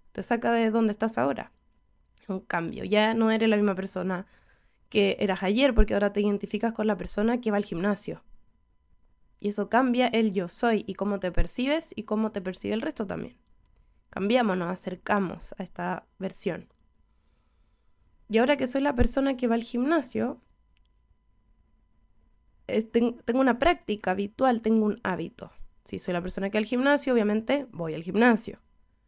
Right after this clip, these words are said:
No tengo que ir todos los días, porque este es el inicio, este es el puntapié que nos va a llevar algún día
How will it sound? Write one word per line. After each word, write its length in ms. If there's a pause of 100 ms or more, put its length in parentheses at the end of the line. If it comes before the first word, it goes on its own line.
(600)
No 160
tengo 220
que 80
ir 80
todos 180
los 120
días, 520 (1300)
porque 200
este 160
es 200
el 180
inicio, 480
este 160
es 40
el 80
puntapié 640
que 100
nos 160
va 60
a 40
llevar 260
algún 360
día 320